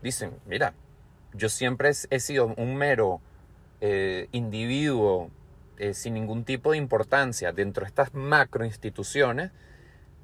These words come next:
¿Quién soy yo para ir en contra de lo que esta increí-, esta gran cantidad de personas me está diciendo que es lo que se hace?".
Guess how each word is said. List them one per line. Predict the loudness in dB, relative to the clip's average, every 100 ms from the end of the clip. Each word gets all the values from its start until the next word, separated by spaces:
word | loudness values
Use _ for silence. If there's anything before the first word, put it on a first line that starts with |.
| -20 -20 -20
¿Quién | -4 -2 0
soy | 2 2
yo | 4 4 6
para | 4 4
ir | 2
en | -2
contra | 0 0 2 4
de | 4
lo | 4
que | 0 -4 -6 -8
esta | -8 -2 -2 -2 -18 -18 -18 -20 -10
increí-, | -4 -2 -2 -2 -6
esta | 2 4 4 -2
gran | 2 4 4
cantidad | 0 2 4
de | 4
personas | 2 -4 -4 -4
me |
está | -6 -4
diciendo | -4 -2 -2 -2 -4
que |
es | -4
lo | -2
que | -2
se | 0 4
hace?". | 4 4 -8